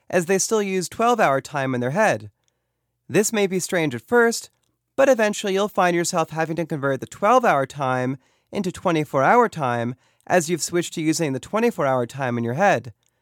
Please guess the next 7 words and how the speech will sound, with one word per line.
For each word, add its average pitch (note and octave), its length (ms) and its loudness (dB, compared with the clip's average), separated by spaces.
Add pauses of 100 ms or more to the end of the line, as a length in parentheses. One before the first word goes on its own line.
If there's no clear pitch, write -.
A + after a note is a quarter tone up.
(460)
Nonetheless, C3 720 2 (460)
the E3 100 -2
conversion A3+ 720 2
will G3+ 120 0
become F3 400 0
second - 360 -4
nature E3+ 480 0